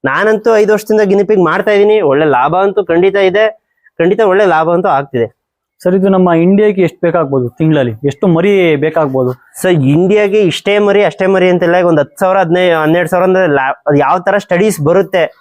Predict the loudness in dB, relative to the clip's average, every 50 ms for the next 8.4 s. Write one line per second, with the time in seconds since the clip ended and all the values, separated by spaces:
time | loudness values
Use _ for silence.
0 | _ _ _ -6 -4 -2 -2 -2 0 -2 -2 -2 -2 -4 -2 0 0 0 0 0
1 | 0 0 0 0 0 0 0 2 2 2 2 2 2 2 2 0 0 0 -2 -2
2 | -2 0 0 0 2 2 2 2 2 0 0 -2 -2 -2 -2 -2 0 0 0 0
3 | -2 -2 0 0 0 0 0 0 0 0 0 0 2 2 2 2 2 0 0 -2
4 | -2 -2 0 0 -2 0 0 0 0 0 2 0 0 0 0 0 0 0 0 0
5 | 0 0 0 -2 -2 -2 -2 0 0 0 -2 -4 -6 -8 -6 -4 -2 -2 0 0
6 | 0 0 0 0 0 0 0 0 -2 -2 -2 _ _ _ _ -6 -2 -2 0 2
7 | 0 0 0 0 0 0 0 0 0 2 2 0 0 -2 -2 -2 0 0 0 -2
8 | 0 0 2 0 0 0 0